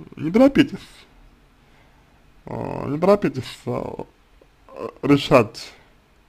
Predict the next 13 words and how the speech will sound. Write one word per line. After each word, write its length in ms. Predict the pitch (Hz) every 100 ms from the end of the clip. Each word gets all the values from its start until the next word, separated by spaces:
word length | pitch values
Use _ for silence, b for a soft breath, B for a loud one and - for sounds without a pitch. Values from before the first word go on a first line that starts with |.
| b b b b b b _ _ -
какие-то 160 | 131 131
вопросы, 480 | 127 135 123 110 - - - _ _ _ _ _ _ _ _ _ _ _ _ _ _ _ 147
м, 260 | 135 - - - - _ _ _ _ _ _ _ _ _ _
по 560 | - 127 117 113 110 - _ 147 -
т-, 380 | 131 65 110
т-, 360 | 120 - - -
интернету. 640 | - 123 131 131 120 107 - _ _ _ _ _ _ _ _ -
Не 80 |
надо. 220 | 180 127 - _ _ _ _ _ _ b b b b b _ _
Он 260 | 208 185 170
придет 300 | 147 143 135
из 180 | 135 -
армии, 520 | 160 165 160 85 156